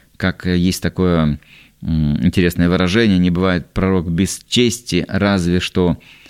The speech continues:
в отечестве своём и у сродников своих». Я хочу, чтобы мы изменили это. Давайте вот мы станем людьми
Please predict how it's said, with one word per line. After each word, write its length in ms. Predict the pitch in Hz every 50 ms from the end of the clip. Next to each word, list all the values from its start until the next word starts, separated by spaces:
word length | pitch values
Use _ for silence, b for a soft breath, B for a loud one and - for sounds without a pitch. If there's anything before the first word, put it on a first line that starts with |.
| B B _
в 80 | - 80
отечестве 600 | 90 82 - 117 117 101 101 92 - - 87 87
своём 380 | - - - 85 90 90 85 80
и 220 | - - 101 101
у 140 | 98 90 90
сродников 720 | - - - 92 101 98 85 87 90 82 - 92 85 -
своих». 720 | - - - 85 82 95 98 104 104 101 87 - - - - - _ _ _ _ _
Я 100 | 117 131
хочу, 240 | 135 - 101 - 104
чтобы 300 | - - 107 92 92 98
мы 220 | 101 101 95 - B B B B _
изменили 540 | - 92 85 90 98 90 87 98 101 87 69
это. 380 | - - 80 73 - - - -
Давайте 480 | - 85 104 110 127 120 - 98 78 B B B B B B B B
вот 240 | - 101 101 - -
мы 240 | - 107 131 135 113
станем 540 | - - - - 117 120 113 104 87 71 B B B B B B -
людьми 580 | 101 104 117 104 104 123 127 117 90 - -